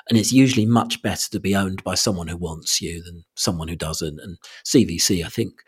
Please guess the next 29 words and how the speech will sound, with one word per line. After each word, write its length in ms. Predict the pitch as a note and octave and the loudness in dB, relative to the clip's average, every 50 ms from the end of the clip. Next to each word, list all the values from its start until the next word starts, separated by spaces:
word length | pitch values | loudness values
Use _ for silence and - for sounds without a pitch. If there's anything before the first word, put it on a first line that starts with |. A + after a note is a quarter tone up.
| - - - - - - _ _ | -20 -20 -20 -20 -20 -20 _ _
you 100 | - A#2+ | -4 -4
know, 140 | F#2 E2+ F2+ | -4 -4 -4
once 420 | G#2 G2 F2 - - - - - | -4 -4 -2 0 0 0 2 2
the, 480 | - G2+ F2+ F2 F2 F2 F2+ F#2 F#2 F2+ | 2 2 2 0 0 -2 -4 -2 -2 -2
uh, 200 | F2+ F2+ F#2 F#2 | -2 -2 -4 -4
the, 180 | G#2+ F#2+ F2 - _ _ | -4 -4 -6 -6 _ _
the, 160 | - F#2 E2+ - _ _ _ _ - - | -8 -8 -8 -8 _ _ _ _ -6 -6
um, 280 | G#2+ F2 F2 G2+ G#2 - | -4 -4 -4 -8 -8 -4
global 240 | - F#2+ F2+ E2+ F2+ | -4 -4 -4 -4 -4
financial 440 | - A2+ G2+ F#2 F#2 F#2 - - G2 | -4 -4 -4 -4 -4 -6 -8 -8 -2
crisis 460 | - B2+ A#2+ G#2+ G2+ - G2+ F#2+ - | 2 2 2 2 0 -2 -2 -4 -6
had 80 | - | -6
kicked 320 | - - - - - - G#2 | -8 -8 -10 -8 -8 -8 -8
in, 180 | F#2 E2+ F#2+ - _ _ _ _ _ _ _ _ _ _ _ _ _ _ _ _ _ _ - - - | -8 -8 -12 -16 _ _ _ _ _ _ _ _ _ _ _ _ _ _ _ _ _ _ -12 -10 -6
knew 500 | A2 G#2 A2 B2 B2 B2 A#2 A2 G2+ G2+ | -4 -2 2 4 6 8 8 8 6 4
that 300 | G2 G2+ F#2+ F2 - - _ _ _ - B2 - - _ _ _ _ - - - - - - | 0 -2 -2 -4 -6 -12 _ _ _ -16 -16 -16 -18 _ _ _ _ -20 -20 -20 -18 -14 -6
they 240 | B2 - - G#2 G2 | -2 -2 -2 0 -2
were 220 | F#2 F#2+ F#2+ F2+ | -2 -2 -4 -4
in 140 | F2 F2 E2+ | -6 -8 -6
trouble. 640 | - - A2 G2+ G2 E2+ E2 D2 - - - - - - - - - - - - - _ _ _ _ | -4 -2 -2 -2 -4 -6 -8 -10 -10 -14 -16 -18 -20 -20 -20 -18 -18 -18 -20 -20 -20 _ _ _ _
The 160 | - A2+ C3+ A2+ | -6 -4 -4 -2
problem 760 | - - - C#3+ C#3 C3 C3 C#3+ D#3 D3 C#3 C3+ B2 A#2 | 0 2 4 6 6 6 6 6 6 6 6 6 4 2
for 800 | A2+ - - - A#2+ G#2+ G2+ G2+ G2+ G#2 G2+ G2+ G2 F#2+ F#2 F#2 - _ _ - _ _ _ _ - | 0 -2 -4 -2 0 0 0 0 0 -2 -2 -2 -2 -2 -4 -6 -10 _ _ -20 _ _ _ _ -2
Bauer 300 | - G2 G2+ G2 G2 F#2 | 0 0 0 0 -2 -2
Media, 460 | F#2+ G2 G#2 G2+ G2 G2 F#2+ F#2 F#2 | -2 -2 -2 -2 -2 -4 -4 -4 -6
though, 260 | - F#2+ F2+ F2+ F#2 | -6 -8 -10 -10 -10
was 420 | E2+ F2 F#2 F#2 - - - - - _ _ _ _ _ _ _ _ _ _ - | -10 -10 -8 -6 -6 -6 -6 -8 -12 _ _ _ _ _ _ _ _ _ _ 0
their 220 | A2+ A2 A2+ A#2 | 2 4 4 4
model 720 | A2+ A2 G#2 G#2+ G#2+ A2+ G#2+ G#2+ G2+ F#2+ F#2+ G2 G2 G2 | 4 4 2 2 2 2 2 2 2 0 0 0 -2 -4